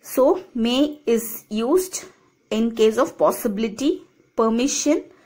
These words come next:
giving permission, expressing wishes. So you should know the difference between may and might. So might is used only when there is a smaller chance of something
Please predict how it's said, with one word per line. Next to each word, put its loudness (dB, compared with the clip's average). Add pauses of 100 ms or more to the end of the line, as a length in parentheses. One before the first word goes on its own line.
(200)
giving -2
permission, 0 (500)
expressing 0 (440)
wishes. 0 (440)
So 0
you 6
should -2
know 0
the 2
difference -2
between -2 (340)
may -4 (180)
and 4 (400)
might. -4 (500)
So 0
might -4
is -4
used -2 (540)
only 4
when 2
there 4
is -2
a 0
smaller 0
chance 2
of -4
something -2